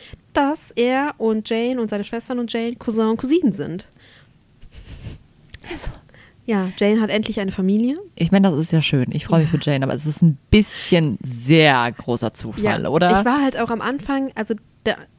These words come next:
Speaker 1: die ersten Kapitel gehen halt um diese kleine Jane und ihre
Speaker 2: Mhm.
Speaker 1: Schulzeit und dann halt auf Thornhill und dann, als Mister Rochester auftaucht,
Speaker 2: Mhm.
Speaker 1: wird's irgendwie ein bisschen, für mich ein bisschen zu kurios alles.
Speaker 2: Mhm, mhm.
Speaker 1: Da war ich dann, da hat mich das Buch so ein bisschen verloren tatsächlich. Deswegen war das
Speaker 2: Ja.
Speaker 1: so,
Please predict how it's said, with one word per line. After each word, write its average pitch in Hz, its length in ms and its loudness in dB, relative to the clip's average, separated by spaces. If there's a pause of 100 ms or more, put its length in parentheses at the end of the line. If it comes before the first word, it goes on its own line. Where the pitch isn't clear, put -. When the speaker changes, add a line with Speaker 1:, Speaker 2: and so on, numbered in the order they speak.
(400)
Speaker 1:
die 214 100 -8
ersten 262 280 -6
Kapitel 262 360 -4
gehen 254 240 -2
halt 247 100 0
um 226 120 0
diese 180 180 -8
kleine 262 420 -2
Jane 240 380 -4
und 202 80 -8
ihre 190 460 -12
Speaker 2:
Mhm. 202 40 8 (220)
Speaker 1:
Schulzeit 226 580 0
und 202 120 -10
dann 196 200 -4
halt 190 200 -8
auf 190 100 -12 (100)
Thornhill 262 680 -4
und 214 160 -6
dann, 208 240 -4
als 196 200 -6
Mister 208 260 -4
Rochester - 460 -6
auftaucht, 185 300 -6
Speaker 2:
Mhm. 185 80 8
Speaker 1:
wird's 220 140 8
irgendwie 220 240 -4
ein 214 40 -4
bisschen, 214 460 -4 (560)
für 214 140 -2
mich 226 200 -2
ein 226 60 -4
bisschen 226 300 -4
zu - 100 -12
kurios 202 560 -2
alles. 151 400 0
Speaker 2:
Mhm, 202 260 8
mhm. 170 380 2
Speaker 1:
Da 202 140 -2
war 226 100 2
ich 226 100 -2
dann, 220 140 -4
da 208 120 -2
hat 240 120 -4
mich 262 140 -2
das - 100 -20
Buch - 220 2
so - 120 -6
ein 240 80 -2
bisschen 277 280 -2
verloren 175 400 -4
tatsächlich. 214 500 -10
Deswegen 196 340 -8
war 196 120 -4
das 202 80 -2
Speaker 2:
Ja. - 100 2
Speaker 1:
so, 196 240 -4